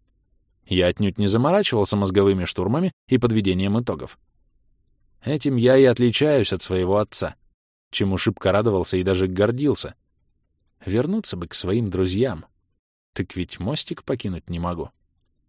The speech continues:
И вечерами, когда сижу у костра, всё чаще провожу время с баронессой и её ближайшим окружением. Бом порой поглядывает с лёгкой тоской от соседнего костерка,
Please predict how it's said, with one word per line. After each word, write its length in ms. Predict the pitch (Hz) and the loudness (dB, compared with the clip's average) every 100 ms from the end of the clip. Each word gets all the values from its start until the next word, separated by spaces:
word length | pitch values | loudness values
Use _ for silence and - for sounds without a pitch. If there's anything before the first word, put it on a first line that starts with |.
| _ _ | _ _
И 140 | 95 | 0
вечерами, 460 | 104 - 180 208 92 | 2 2 2 0 0
когда 280 | 95 95 | 2 4
сижу 320 | 95 107 98 107 | 4 2 2 2
у 80 | |
костра, 460 | 95 104 - 101 71 _ _ _ | 2 -2 -2 -6 -10 _ _ _
всё 200 | - - | -4 0
чаще 340 | 139 220 202 143 | 2 2 2 0
провожу 420 | 135 131 131 143 | 4 6 6 4
время 300 | 123 131 127 | 6 4 4
с 80 | 101 | 2
баронессой 580 | 101 92 104 139 202 190 _ | 2 2 0 0 0 -2 _
и 120 | - 139 | 2 6
её 180 | 135 | 6
ближайшим 560 | 151 131 113 110 104 110 | 6 6 6 4 0 -2
окружением. 600 | 101 113 104 95 80 71 - _ _ _ _ _ _ _ _ _ | -2 -2 -2 -4 -6 -12 -20 _ _ _ _ _ _ _ _ _
Бом 320 | 90 101 120 | -2 2 2
порой 260 | 110 107 104 | 4 4 4
поглядывает 540 | 101 95 107 104 98 | 2 0 0 2 0
с 80 | - | 0
лёгкой 340 | 107 107 - | -2 -2 -4
тоской 460 | 104 107 101 - 151 | -2 -2 -2 0 0
от 80 | 107 | 0
соседнего 480 | 98 - 110 101 92 | 0 0 0 -2 -4
костерка, 580 | - 95 98 92 170 | -4 -4 -4 -4 -4